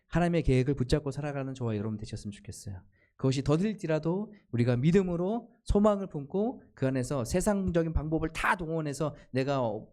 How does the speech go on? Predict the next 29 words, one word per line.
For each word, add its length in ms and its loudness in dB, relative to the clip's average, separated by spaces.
이루려고 480 2
하는 140 -2
것이 180 -4
아니라 460 0
하나님의 380 0
뜻을 280 -2
구하면서, 600 -2
어, 180 -10
때로는 400 -2
묵묵히 320 -6
기다려야 420 -4
될 240 -4
때가 180 -2
있다는 400 -6
것을 320 -10
여러분 180 -2
잊지 220 -4
마시고 560 -6
조급해하지 540 0
마시고 420 -12
여러분, 420 0
기도함으로 720 -2
주님 180 -2
앞에 140 2
나가는 460 -6
우리가 260 -4
되길 340 -6
간절히 300 -6
소망합니다. 680 -8